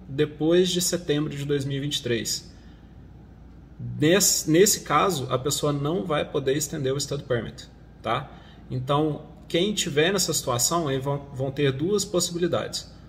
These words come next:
Ou a pessoa troca de college, vai pra um outro college, estende pra terminar um curso em outro college, e ela vai continuar sendo elegível ao P G W P pelo período que ela já estudou naquele college privado, no seu primeiro Study Permit,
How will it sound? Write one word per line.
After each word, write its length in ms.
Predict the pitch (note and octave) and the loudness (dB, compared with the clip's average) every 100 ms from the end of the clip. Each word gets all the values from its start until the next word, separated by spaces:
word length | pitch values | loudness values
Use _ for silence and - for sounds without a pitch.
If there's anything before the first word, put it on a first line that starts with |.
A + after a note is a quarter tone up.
| - - - - | -20 -20 -14 2
Ou 180 | F#3+ G#3+ | 4 4
a 60 | |
pessoa 600 | G3 F3+ - D3+ B2 G#2+ - - - - - - - - - - - - | 4 2 4 4 4 0 -8 -18 -20 -20 -20 -20 -20 -20 -20 -20 -20 -4
troca 300 | A#2 B2+ C3 | 2 2 0
de 80 | B2 | -4
college, 520 | - A#2+ C#3+ F3+ - - - - - - - - - | 0 2 2 0 -8 -12 -20 -20 -20 -20 -20 -20 -14
vai 260 | A#2+ A#2+ C3+ | -4 0 2
pra 140 | C3+ | 0
um 100 | B2+ | -2
outro 300 | A2+ D#3 - | 0 -2 -4
college, 460 | - C3 C3+ C3+ B2 | -2 4 4 4 0
estende 600 | A#2+ - B2 D#3 C#3+ B2 - - - - - - - | -2 0 0 0 -2 -6 -8 -16 -20 -20 -20 -20 -2
pra 320 | B2+ C3 C#3+ | 2 4 4
terminar 480 | C3 C#3 C3 B2+ B2+ | 2 0 0 0 0
um 80 | C3+ | -2
curso 400 | - B2+ B2 B2+ | -4 -4 -4 -4
em 80 | A#2+ | -2
outro 260 | B2+ B2+ | -4 -6
college, 540 | C3 A#2+ A#2 B2 - - - - - - - - - - | -6 -2 0 -2 -6 -10 -20 -20 -20 -20 -20 -20 -20 -6
e 420 | C3+ C#3 C#3 C3+ B2+ | -2 0 2 0 4
ela 260 | C3+ C#3+ | 4 6
vai 160 | C3 C#3 | 4 2
continuar 520 | C3+ C#3 - C#3 E3 | 2 -2 0 2 4
sendo 320 | F3 D#3 D3 | 2 2 2
elegível 440 | C#3+ C3+ B2+ B2+ B2+ | 4 4 4 2 2
ao 60 | |
P 140 | B2 B2+ | 2 2
G 100 | B2+ | 2
W 260 | B2 A#2+ | 2 2
P 160 | A2+ A#2 | -2 -2
pelo 240 | A2+ C#3+ | 0 -2
período 380 | D3+ C3+ B2 A#2+ | 0 0 0 0
que 100 | - | -2
ela 160 | B2 B2 | 2 2
já 160 | B2+ | 2
estudou 520 | D3 - C3 B2 C3+ D3 | 0 0 -2 2 2 2
naquele 320 | B2+ B2 A#2+ | -2 -4 -4
college 340 | A#2+ A#2 A2+ | -2 -2 -4
privado, 400 | - A2 A2+ B2 | -4 0 0 0
no 80 | A#2 | -2
seu 160 | - A2+ | -2 -4
primeiro 340 | A2+ A2+ D3 | -6 -2 -2
Study 240 | - B2 | -2 -4
Permit, 460 | B2 A2+ C#3 F3+ - | -2 -2 -2 -4 -10